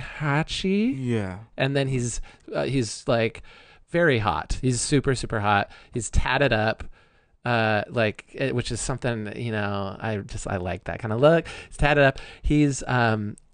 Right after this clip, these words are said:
Speaker 1: uh, uh, uh, uh, a farmer.
Speaker 2: What?
Speaker 1: He's a farmer.
Speaker 2: This is an
Speaker 1: He's, like, a
Speaker 2: interesting
Speaker 1: classic
Speaker 2: story.
Speaker 1: farmer, like,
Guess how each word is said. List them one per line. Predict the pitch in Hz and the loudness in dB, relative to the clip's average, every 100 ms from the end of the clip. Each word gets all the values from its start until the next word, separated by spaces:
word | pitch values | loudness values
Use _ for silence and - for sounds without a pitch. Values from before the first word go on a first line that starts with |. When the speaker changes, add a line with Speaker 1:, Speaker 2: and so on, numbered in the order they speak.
| - 123 | -8 -2
Speaker 1:
uh, | 113 - - | -2 -2 -4
uh, | 120 | -4
uh, | - 117 110 - 120 | -2 -4 -4 -2 -2
uh, | 113 113 - | -2 -2 0
a | 120 | -2
farmer. | - 110 113 147 233 - - _ _ - | 0 -2 0 2 0 -2 -18 _ _ -16
Speaker 2:
What? | 104 104 156 - - - | -8 -2 0 -2 -8 -8
Speaker 1:
He's | - 117 | -4 0
a | 113 | -2
farmer. | - - 131 147 165 214 | -4 2 6 6 6 6
Speaker 2:
This | 349 226 | 4 4
is | |
an | 175 156 | 0 2
Speaker 1:
He's, | 196 | 4
like, | 151 | 4
a | |
Speaker 2:
interesting | 165 147 143 139 | 4 2 2 4
Speaker 1:
classic | 139 147 - - 170 | 6 6 6 6 4
Speaker 2:
story. | 196 | 2
Speaker 1:
farmer, | - 131 143 165 202 | 2 4 4 2 0
like, | 185 120 | 2 2